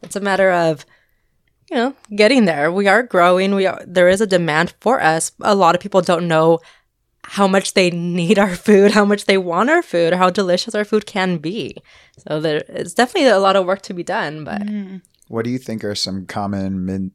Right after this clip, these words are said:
Speaker 3: misconceptions about plant-based vegan? And, and do you think, like, there's a, a more positive connotation to, "Hey,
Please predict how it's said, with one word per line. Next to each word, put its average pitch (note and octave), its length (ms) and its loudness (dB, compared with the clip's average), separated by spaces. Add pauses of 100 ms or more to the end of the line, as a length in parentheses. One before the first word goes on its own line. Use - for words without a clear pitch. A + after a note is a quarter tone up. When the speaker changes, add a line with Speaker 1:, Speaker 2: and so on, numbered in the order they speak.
Speaker 3:
misconceptions G2 880 -4
about F2 500 -6 (1120)
plant-based F#2 540 -6
vegan? F2 500 -8 (600)
And, F2 380 -10
and F#2+ 160 -6
do G2+ 80 -8
you G2+ 140 -4
think, F#2+ 340 -8
like, F2 180 -8
there's F#2 240 -6
a, E2+ 300 -10 (480)
a G#2+ 40 -10
more G#2+ 180 -2
positive G2 840 -8 (500)
connotation G2+ 840 -6
to, F2+ 340 -6
"Hey, G2+ 420 -4